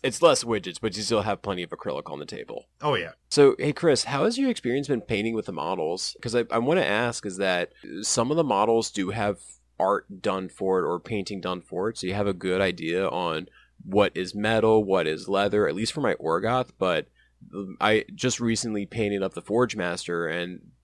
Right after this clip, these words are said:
Speaker 1: there was just a three D rendering of it, so I kinda had to figure out, you know, what should have been what color. What has your experience been with painting the models? Has it been refreshing? Is it a bit of a challenge? Like, wh-, what is your thoughts on that?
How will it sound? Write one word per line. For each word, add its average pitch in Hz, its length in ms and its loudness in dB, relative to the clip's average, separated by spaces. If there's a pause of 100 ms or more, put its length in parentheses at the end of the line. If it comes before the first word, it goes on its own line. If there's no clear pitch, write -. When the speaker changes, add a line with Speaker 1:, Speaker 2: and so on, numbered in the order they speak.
Speaker 1:
there 95 100 0
was 95 100 -2
just 104 220 -6
a 90 240 2
three 98 180 -4
D 90 120 -6
rendering 95 420 -4
of 123 160 -2
it, 131 180 -2
so 92 140 -2
I 82 80 -2
kinda 98 240 -4
had 95 200 -4
to 90 220 -6 (280)
figure 104 340 0
out, 98 400 2
you 95 160 -6
know, 85 300 -4
what - 340 0
should 117 120 -4
have 95 40 -2
been 98 140 0
what 90 160 -4
color. 104 420 0
What 113 220 2
has 196 160 -2
your 160 200 0
experience 113 440 -4
been 107 140 -2
with 98 120 -2
painting 104 300 -6
the 90 40 -6
models? 78 360 -6
Has 95 120 -12
it 98 120 -4
been 85 200 -4 (360)
refreshing? 160 1000 2
Is 95 200 -4
it 101 80 0
a 95 40 -2
bit 92 140 -8
of 95 100 -8
a 69 60 -8
challenge? 151 760 0
Like, 90 140 -6
wh-, 95 320 -8
what 113 100 0
is 120 140 -6
your 101 80 -8
thoughts 98 280 -4
on 57 140 -10
that? 50 240 -16